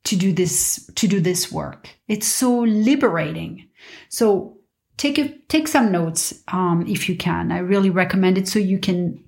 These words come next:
put it into action for your own discovery. So first of all, um, you know, think about, you know, how do you,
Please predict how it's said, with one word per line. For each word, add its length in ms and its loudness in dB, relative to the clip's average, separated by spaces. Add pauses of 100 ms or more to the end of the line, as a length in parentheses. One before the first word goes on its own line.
put 180 0
it 140 2
into 360 0
action 720 0
for 240 -2
your 280 2
own 500 2 (300)
discovery. 760 -4 (280)
So 220 -2
first 340 0
of 100 2
all, 480 2 (1200)
um, 640 -2
you 180 0
know, 360 -2 (1200)
think 420 0
about, 680 0
you 100 -4
know, 120 0
how 460 2
do 100 0
you, 420 0